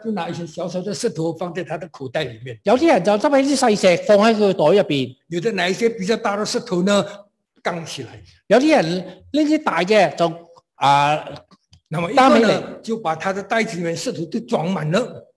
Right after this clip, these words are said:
Speaker 2: 就有啲將佢嘅袋將石-，用石頭裝滿。
Speaker 1: 當他們開始要走的時候，
Speaker 2: 當佢哋開始要行嘅時候，
Speaker 1: 聲音又來了。
Speaker 2: 聲音又嚟啦。
Speaker 1: 那些石頭叫你傷心，也叫你快樂。
Speaker 2: 呢啲石頭叫你吃驚，亦都叫你哋快樂。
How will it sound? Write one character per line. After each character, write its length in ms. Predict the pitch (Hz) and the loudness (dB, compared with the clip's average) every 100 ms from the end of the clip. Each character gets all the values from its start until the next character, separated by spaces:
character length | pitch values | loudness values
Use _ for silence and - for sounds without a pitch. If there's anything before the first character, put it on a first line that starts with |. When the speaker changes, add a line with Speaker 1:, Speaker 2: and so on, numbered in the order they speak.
| _ - | _ 2
Speaker 2:
就 240 | 208 220 | 4 6
有 160 | 240 262 | 4 4
啲 200 | 320 320 | 0 4
將 180 | 302 | 2
佢 220 | 247 240 220 | 4 4 4
嘅 40 | |
袋 340 | 208 180 240 | 2 4 4
將 420 | 262 269 269 254 214 | 6 4 4 2 -4
石-， 260 | - 185 - - | 0 0 -2 -2
用 140 | 185 | 0
石 160 | 180 190 | 2 0
頭 180 | 151 131 | 0 2
裝 220 | 233 220 | 4 4
滿。 220 | 160 135 | 4 -2
Speaker 1:
當 160 | 151 139 | -4 -6
他 100 | 175 | -8
們 140 | 156 | -8
開 180 | 151 226 | -6 -4
始 140 | 220 180 | -4 -2
要 120 | 185 | -4
走 180 | 185 156 | -4 -6
的 100 | 160 | -6
時 180 | 156 139 | -8 -12
候， 60 | 135 123 - _ | -12 -12 -16 _
Speaker 2:
當 120 | 277 285 | 0 2
佢 100 | 262 | 2
哋 80 | 202 | 4
開 240 | 269 277 | 6 4
始 60 | 269 | 4
要 100 | 247 | 4
行 240 | 135 120 | 2 -2
嘅 100 | 151 | -2
時 200 | 156 - | -2 0
候， 100 | 185 | 2
Speaker 1:
聲 80 | 185 | 2
音 80 | 170 | 2
又 60 | 175 | -2
來 160 | 113 | -4
了。 180 | 117 107 _ | -8 -14 _
Speaker 2:
聲 200 | - 285 | -2 2
音 60 | |
又 60 | 294 | 4
嚟 400 | 220 165 143 123 | 4 4 2 0
啦。 120 | 135 240 | 0 0
Speaker 1:
那 100 | 254 | -2
些 160 | 240 | 0
石 180 | 226 254 | -2 -2
頭 240 | - 180 170 | -2 -2 -2
叫 200 | 202 165 | -2 -4
你 120 | 147 | -6
傷 280 | - 180 156 | -4 -4 -2
心， 280 | 226 262 - - | -2 -2 -4 -6
也 100 | 151 | -6
叫 180 | 175 139 | -4 -8
你 120 | 123 | -8
快 220 | - 135 | -10 -12
樂。 100 | 110 - _ _ _ 254 | -12 -18 _ _ _ 2
Speaker 2:
呢 60 | |
啲 180 | 320 339 294 | 4 4 4
石 100 | 226 | 2
頭 180 | 175 170 | 2 2
叫 160 | 233 | 4
你 140 | 220 196 | 6 6
吃 40 | |
驚， 280 | 208 214 285 | 4 2 0
亦 100 | 262 | 0
都 180 | 180 269 | -2 -2
叫 180 | 269 208 | 0 2
你 180 | 180 151 | 4 2
哋 160 | 151 | 0
快 200 | 147 143 131 | 2 2 2
樂。 160 | 120 | -4